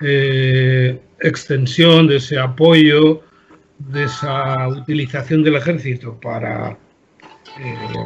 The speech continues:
reforzar los derechos humanos y, en este caso, ayudar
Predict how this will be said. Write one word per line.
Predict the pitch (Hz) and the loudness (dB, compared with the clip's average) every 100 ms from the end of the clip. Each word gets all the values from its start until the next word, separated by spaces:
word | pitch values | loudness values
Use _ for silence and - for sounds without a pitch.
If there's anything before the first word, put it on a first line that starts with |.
| 135 | -6
reforzar | 151 - 143 127 160 165 | -6 -2 -4 -2 0 2
los | 156 156 135 | 4 4 4
derechos | 147 156 165 156 160 156 151 160 | 2 2 2 0 -2 -2 -2 -6
humanos | 151 175 170 165 165 170 170 160 | -4 -2 0 0 0 -2 -4 -6
y, | |
en | 139 135 | -8 -8
este | 127 156 | -8 -10
caso, | 127 143 127 | -8 -8 -6
ayudar | 143 139 139 147 139 | -6 -4 0 0 0